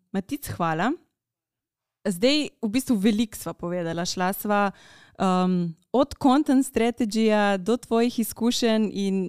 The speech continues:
iz manjših, večjih podjetij oziroma okolij, um, do postavljanja in povezovanja employee experience-a z customer experience-om. Kar sem, kar so moji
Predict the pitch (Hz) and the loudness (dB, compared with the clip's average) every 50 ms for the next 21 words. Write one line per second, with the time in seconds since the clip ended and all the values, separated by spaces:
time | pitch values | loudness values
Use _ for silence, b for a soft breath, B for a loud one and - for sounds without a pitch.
0 | - - 202 196 180 - - 202 185 202 220 233 233 - - - 220 202 196 - | -6 -4 -4 -4 -4 -2 -2 -2 0 0 0 -2 -2 -4 -6 -6 -6 -6 -6 -4
1 | 175 196 208 214 - 233 220 - - 202 196 170 180 190 202 208 - 196 190 175 | -4 -4 -4 -2 -4 -6 -8 -6 -4 -6 -6 -4 -2 -4 -4 -4 -2 -4 -4 -2
2 | 180 190 196 208 202 180 165 165 - - 185 190 208 233 254 254 254 247 B B | -2 -2 -2 -2 -2 -2 -4 -4 -4 -4 -4 -4 -2 -2 -2 -2 -4 -4 B B
3 | B B B B B - 190 185 180 180 180 180 175 175 175 165 220 233 233 - | B B B B B -4 -2 0 0 2 0 0 0 -2 -2 0 0 0 0 0
4 | 254 - - 220 214 220 233 233 220 214 208 202 196 190 190 - 180 170 175 160 | -4 -2 -2 -2 0 0 0 0 0 0 0 0 0 -2 -2 -2 -4 -4 -2 -2
5 | 185 165 175 190 214 226 220 208 185 175 165 165 165 165 - 175 175 180 175 - | -2 0 0 0 2 2 0 0 0 -2 -2 -4 -4 -4 -4 -4 -6 -6 -6 -8
6 | - - - - 180 180 170 170 175 - - - 170 165 156 151 - 160 156 156 | -12 -16 -8 -8 -6 -4 -4 -4 -4 -6 -6 -6 -6 -6 -6 -6 -6 -6 -6 -6
7 | - - - 175 208 - - 247 240 240 240 233 - - - - - 226 226 226 | -8 -6 -6 -6 -6 -4 -2 -2 0 0 -2 -4 -8 -10 -12 -6 -4 -2 0 0
8 | 226 226 - - 226 220 214 208 B B B B B B B B B B B _ | 0 -2 -2 -2 -2 0 0 -2 B B B B B B B B B B B _
9 | _ _ _ _ _ _ _ - - 277 294 311 - - - _ _ _ _ - | _ _ _ _ _ _ _ -4 2 2 4 4 4 0 -2 _ _ _ _ -12
10 | - - - - - 233 226 226 226 220 214 202 - _ _ _ _ _ _ _ | -10 -10 -8 -2 2 2 4 4 4 4 2 0 -4 _ _ _ _ _ _ _
11 | _ _ - 285 320 320 - - 233 233 226 233 254 302 302 220 175 160 180 165 | _ _ -2 0 0 2 4 6 6 6 6 6 6 6 4 4 2 -2 -6 -10